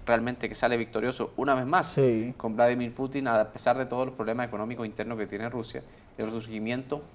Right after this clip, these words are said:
Speaker 1: va de la mano con el protagonismo regional y mundial que está teniendo Putin y, por tanto, es una situación que puede beneficiar, en este caso,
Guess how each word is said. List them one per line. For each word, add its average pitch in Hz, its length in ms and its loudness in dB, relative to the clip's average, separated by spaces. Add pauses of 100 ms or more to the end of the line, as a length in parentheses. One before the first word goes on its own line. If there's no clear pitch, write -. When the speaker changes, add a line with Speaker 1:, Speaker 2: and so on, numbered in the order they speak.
(260)
Speaker 1:
va 117 80 8
de 120 60 8
la 113 80 6
mano 120 220 0
con 117 100 0
el 113 120 -2
protagonismo 113 720 -2 (120)
regional 110 400 -2
y 127 60 -2
mundial 107 320 -2
que 98 80 -10
está 101 160 -2
teniendo 104 300 -4
Putin 139 340 -6
y, 160 80 -10
por 147 180 -4
tanto, 113 320 -2 (380)
es 113 280 4
una 113 120 0
situación 110 500 -2
que 107 140 -4
puede 107 200 0
beneficiar, 104 680 2 (120)
en 101 100 -8
este - 180 -6
caso, 98 400 0